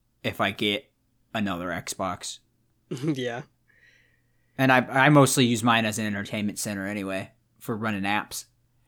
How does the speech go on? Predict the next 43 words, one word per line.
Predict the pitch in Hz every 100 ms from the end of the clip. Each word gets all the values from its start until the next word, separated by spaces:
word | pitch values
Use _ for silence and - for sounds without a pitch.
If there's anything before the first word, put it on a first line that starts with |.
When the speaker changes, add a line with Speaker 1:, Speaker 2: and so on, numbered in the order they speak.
| _ _
Speaker 2:
Yep, | - 202 202 -
and | 208 185
that | 220 226
would | 196
be | 208
the | 196
only | 185
reason | 170 165 160
I'd | 156 151
get | 147
an | 143
Xbox | 143 - 151 143 - - - -
Series | - - 143 139 131 127
X, | 147 147 - -
is | 143 123
to | -
just | 120 123 117
shove | - - 131 127 143 147
it | 156
in | 156 160 165
the | 175
living | 196 185
room | 156 151 147
and | 123 120 117 117
Speaker 1:
<laughs> | 113
Speaker 2:
run | 120 135
my | 135 135
U | 131 131
S | 143 135
B | 135 143 143
off | 120 -
of | 127 127
it |
so | 127 123
I |
can | 117
watch | 120 123
anime. | 131 127 117 123 - - -
Speaker 1:
Get | 113 117 -
your | 131 135
tower, | 135 147 156 165 170 151 139 135 131
your | 123
fridge. | 123 - 175 170 160 151 160 - -